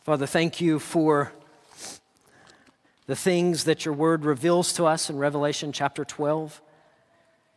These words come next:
Lord, you are victorious. The devil is defeated. You are faithful.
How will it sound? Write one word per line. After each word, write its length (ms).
Lord, 280
you 280
are 420
victorious. 1080
The 120
devil 440
is 280
defeated. 720
You 220
are 100
faithful. 840